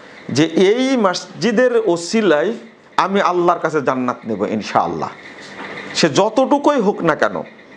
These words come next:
আমি এই মসজিদের সাথে জড়িত থাকব, এই মসজিদ আমরা নির্মাণ করব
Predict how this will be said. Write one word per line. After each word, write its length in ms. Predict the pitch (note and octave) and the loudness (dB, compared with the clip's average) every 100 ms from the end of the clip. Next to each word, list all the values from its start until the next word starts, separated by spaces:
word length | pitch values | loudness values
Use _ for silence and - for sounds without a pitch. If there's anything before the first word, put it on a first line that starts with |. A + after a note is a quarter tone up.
| - - | -20 -2
আমি 240 | B2+ E3 A3 | 0 2 2
এই 80 | |
মসজিদের 640 | G3 E3+ - - G3 F#3+ G3+ | 2 0 -2 0 2 4 2
সাথে 260 | G3 F3+ | 2 0
জড়িত 400 | D3 D#3 F3 E3+ | 2 2 2 0
থাকব, 420 | G3 F3 F#3 A3+ A3+ - - - D#3 | 0 0 0 0 -2 -16 -20 -4 0
এই 160 | F#3 | 2
মসজিদ 480 | E3+ E3 - F#3+ F3 | 2 0 -2 -2 0
আমরা 440 | E3 D#3 D3+ D3 C#3+ - - - - - | 0 2 0 0 -4 -14 -20 -20 -20 -6
নির্মাণ 440 | A2+ C3+ D#3 F3 F3+ | -2 0 2 0 2
করব 460 | G#3 G3+ A3 A#3+ | 2 4 2 0